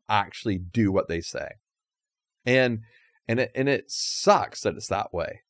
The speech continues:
right? Whether it's these guys, whether it's the pastor from Hillsong, which is one of the largest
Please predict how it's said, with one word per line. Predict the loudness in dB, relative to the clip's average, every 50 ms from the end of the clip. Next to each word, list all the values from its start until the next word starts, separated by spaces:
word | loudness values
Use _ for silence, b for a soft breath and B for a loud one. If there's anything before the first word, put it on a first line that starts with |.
| _ _ _ _ _ -4
right? | -2 2 2 2 2 2
Whether | 0 2 4 4 6 6
it's | 4 4 2 0 -2
these | 2 2 2 2 2 2
guys, | 2 4 6 6 4 4 2
whether | 2 2 2 2
it's | 0 -4 -6
the | -4 -2 0 0 0 -2 b b b b b b b b b _ 6
pastor | 10 10 10 10 8 4 2 4 4
from | 4 2 2 0 0 2
Hillsong, | 4 8 8 8 8 6 4 4 4 4 4 2 2
which | -2 -4 -4 -4
is | -2
one | -2 -2
of | 0
the | 0 -2
largest | -2 -2 0 2 4 4 4 4 4 2 0 0 -2 -8